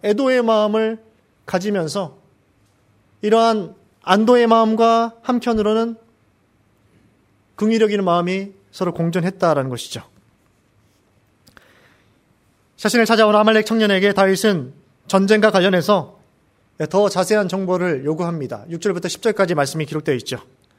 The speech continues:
이 아말렉 청년은 길보아 산에서 치명적인 부상을 입고 괴로워하던 사울 왕을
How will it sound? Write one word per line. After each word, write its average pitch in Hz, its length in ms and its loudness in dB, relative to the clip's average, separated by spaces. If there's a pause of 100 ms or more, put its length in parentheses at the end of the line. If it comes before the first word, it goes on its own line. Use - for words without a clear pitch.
(800)
이 185 100 2
아말렉 196 280 4
청년은 202 560 0 (260)
길보아 220 460 2
산에서 190 600 -2 (800)
치명적인 247 540 0
부상을 226 300 2
입고 220 280 2
괴로워하던 214 640 2
사울 226 340 2
왕을 208 440 0